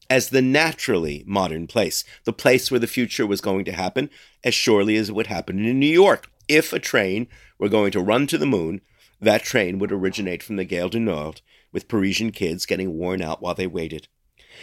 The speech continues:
But the image represented another, more intense association, and that is the idea that there is,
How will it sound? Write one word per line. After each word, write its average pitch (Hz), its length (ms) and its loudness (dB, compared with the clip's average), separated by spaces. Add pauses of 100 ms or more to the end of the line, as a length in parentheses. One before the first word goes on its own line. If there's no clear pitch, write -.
(260)
But 214 180 4
the 185 180 0
image 208 300 4
represented 143 560 4
another, 127 460 4
more 120 280 4
intense 120 720 -2
association, 104 840 -2 (240)
and 123 180 2
that 139 160 4
is 160 160 0
the 135 160 4
idea 107 400 0
that 107 160 -4
there 120 140 0
is, 95 480 0